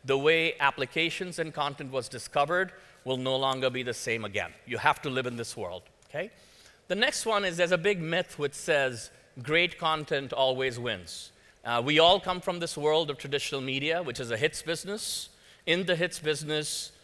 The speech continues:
if you look at Disney, for example, if it, i-, in a good year, it makes twenty percent of its income revenue from one movie. So if you look at the year, uh, like Cars came out,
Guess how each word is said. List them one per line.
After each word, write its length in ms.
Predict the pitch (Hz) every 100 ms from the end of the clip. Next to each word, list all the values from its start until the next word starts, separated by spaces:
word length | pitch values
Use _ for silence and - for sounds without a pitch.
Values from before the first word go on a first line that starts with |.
| _ -
if 140 | 135
you 80 | 156
look 180 | 156 175
at 180 | 143 120
Disney, 360 | 165 160 165
for 180 | 135 143
example, 720 | 131 123 139 131 127 110 101 - - - - _ _ _
if 180 | 143 143
it, 380 | 156 - - - - _ -
i-, 140 | 185 - -
in 180 | 180
a 60 | 156
good 320 | 147 185 214
year, 480 | 170 175 151 113 107
it 180 | 139 143
makes 320 | 151 147 -
twenty 400 | - - 196 208
percent 600 | 202 185 - - 170 170 -
of 180 | 143 -
its 460 | 127 - - - - _ _ _ -
income 580 | 151 160 - 104 95 95 _ _
revenue 580 | 117 135 139 120 101 92 92
from 340 | - 147 127
one 220 | 131 135
movie. 380 | 131 123 101 90 -
So 120 | -
if 100 | 113
you 80 | 131
look 200 | 123 160
at 100 | 185
the 80 | 156
year, 200 | 143 139 - - - - - _ _
uh, 140 | 110 113
like 220 | 117 -
Cars 440 | - 156 156 139
came 240 | - 131 120
out, 320 | 107 98